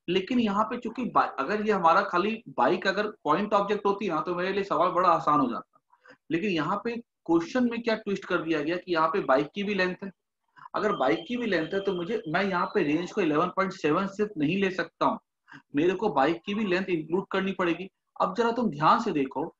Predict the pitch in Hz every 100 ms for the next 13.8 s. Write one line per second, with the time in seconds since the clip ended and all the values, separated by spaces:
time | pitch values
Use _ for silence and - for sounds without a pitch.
0 | - 151 _ - 160 160 165 240 - _
1 | - 247 233 226 226 196 170 165 226 _
2 | - 147 220 202 196 160 - - 135 -
3 | 131 123 147 226 - 190 214 220 - 247
4 | 214 175 160 143 123 110 - _ - _
5 | - 190 196 - 214 175 156 254 220 185
6 | 180 151 147 139 143 170 160 139 160 165
7 | 143 - 147 143 123 95 - _ _ _
8 | _ 143 143 - - - _ _ _ 127
9 | 139 190 208 170 - 190 196 185 147 160
10 | 220 - - - 143 135 202 233 233 214
11 | 208 147 - - 196 220 _ - 175 160
12 | 151 208 202 175 180 160 151 185 180 165
13 | 165 170 131 127 165 147 139 147